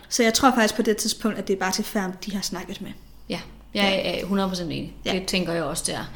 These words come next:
Speaker 1: Ja.
Speaker 2: Fordi han ville ikke komme med en eller anden forklaring om nogle tyve,
Speaker 1: Nej,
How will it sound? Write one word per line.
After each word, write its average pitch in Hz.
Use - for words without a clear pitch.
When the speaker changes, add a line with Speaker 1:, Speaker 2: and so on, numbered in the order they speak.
Speaker 1:
Ja. 190
Speaker 2:
Fordi 180
han 190
ville 180
ikke 180
komme 190
med 185
en 175
eller 170
anden 170
forklaring 180
om 165
nogle 170
tyve, 190
Speaker 1:
Nej, -